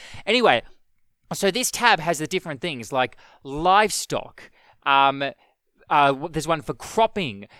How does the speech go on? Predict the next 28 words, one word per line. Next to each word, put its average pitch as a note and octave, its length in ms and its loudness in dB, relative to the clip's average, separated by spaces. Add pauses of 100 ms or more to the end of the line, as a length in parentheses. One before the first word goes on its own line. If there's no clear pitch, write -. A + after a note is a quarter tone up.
There's C#3+ 180 -4
one C#3+ 220 0
for D3 140 -8
rainfall. D#3+ 580 -4
So - 120 -10
we've D#3+ 100 -6
got D#3 140 -4
the - 80 -6
different F#3+ 460 -8
tabs C3+ 500 -2
for C3+ 120 -10
that. G#2 440 -4 (400)
But C#3+ 220 -4
then G#3 460 -2 (200)
there's E3 220 -2
another F3+ 840 0
row C3+ 340 2
of C3+ 160 -6
tabs. - 640 -6 (480)
Um, D#3 240 4
so F3+ 200 0
if E3 140 0
you A#3 120 -8
click A3+ 200 -6
on D3+ 200 -2
rainfall, G3 600 0
for D3+ 160 -10
example, B2+ 540 -6